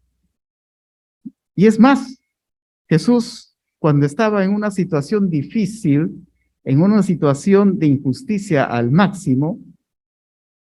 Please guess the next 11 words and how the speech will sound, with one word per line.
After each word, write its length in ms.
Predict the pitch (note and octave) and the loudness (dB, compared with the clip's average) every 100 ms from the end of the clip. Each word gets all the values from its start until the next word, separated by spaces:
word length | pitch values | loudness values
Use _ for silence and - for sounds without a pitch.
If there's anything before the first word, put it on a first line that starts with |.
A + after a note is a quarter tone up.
| _ | _
Jes-, 360 | C#3+ C3 - | -6 -6 -6
Jesús 340 | - C#3 F#3+ F3+ | -6 -2 0 2
miró 220 | E3 F3 | 0 0
a 60 | E3+ | 0
sus 160 | D#3+ | -2
costados 680 | D#3 C3+ G3+ E3+ E3+ F3 _ _ _ | -4 -4 -2 -2 -2 -6 _ _ _
y 80 | C#3+ | -2
no 80 | D#3+ | 0
habían 240 | F3+ F#3+ | 0 -2
sus 140 | F3+ D#3 | -4 -4
seguidores. 640 | D#3 F3+ G3 G#2+ - - | -4 -2 -4 -6 -10 -20